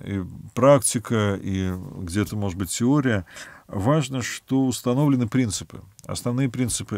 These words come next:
это, э, строгое единобожие, причем централизованное, то есть поклонение Богу только в одном месте.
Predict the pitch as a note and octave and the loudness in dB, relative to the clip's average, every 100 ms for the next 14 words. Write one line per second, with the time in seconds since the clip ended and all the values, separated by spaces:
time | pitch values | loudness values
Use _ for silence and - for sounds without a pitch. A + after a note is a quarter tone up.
0 | - A2 G2+ G#2+ G2+ E2+ - - - G#2 | -2 -4 -2 -2 -2 -4 -16 -20 -10 -4
1 | G#2 F#2+ - C#3+ A#2+ G#2+ G2+ G2+ G2 G#2+ | -2 -2 4 4 6 4 2 2 2 0
2 | F#2 A2 A#2 A2+ _ _ _ G2+ F#2 G#2+ | 0 -4 -6 -10 _ _ _ -6 -4 -4
3 | G2 A2 G#2 G#2 F2+ G2+ G#2+ A2 F#2 G#2 | -2 -2 0 0 2 0 0 -2 -2 -4
4 | - F2 G#2 G#2 A2 G2+ F#2+ F#2 F2+ G2 | -4 -6 -4 -2 -2 0 0 0 -2 -4
5 | F2+ G2 F#2 F#2+ F#2 F2+ - - | -2 -2 -2 -2 -2 -2 -4 -10